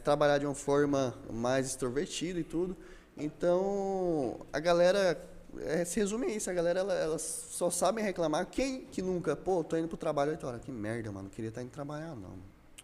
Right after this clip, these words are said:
Mó preguiça hoje." Aí, seis horas da, da tarde, no WhatsApp. "Tá onde?" "Não, moço, tô no trabalho aqui, só dá seis horas eu vazo."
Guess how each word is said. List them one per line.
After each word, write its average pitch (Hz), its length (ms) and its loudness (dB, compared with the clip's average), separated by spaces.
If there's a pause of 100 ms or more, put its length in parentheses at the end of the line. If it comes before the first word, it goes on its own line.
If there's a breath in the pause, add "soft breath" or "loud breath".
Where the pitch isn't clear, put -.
(400 loud breath)
Mó 110 120 -4
preguiça 110 520 -10
hoje." 98 360 -8 (840 loud breath)
Aí, 117 220 0
seis - 540 0
horas 151 180 0
da, 143 160 0
da 135 200 -4
tarde, 104 480 -4 (640 loud breath)
no 123 120 -10
WhatsApp. 117 420 -8 (280)
"Tá 139 100 0
onde?" 147 260 -4
"Não, 143 120 -12 (140)
moço, 135 240 -2
tô 139 100 -8
no 131 60 -8
trabalho 147 320 -6
aqui, 143 160 -6
só - 180 -6
dá 175 100 -6
seis - 220 -10
horas 151 100 -8
eu 202 60 -8
vazo." 127 400 -8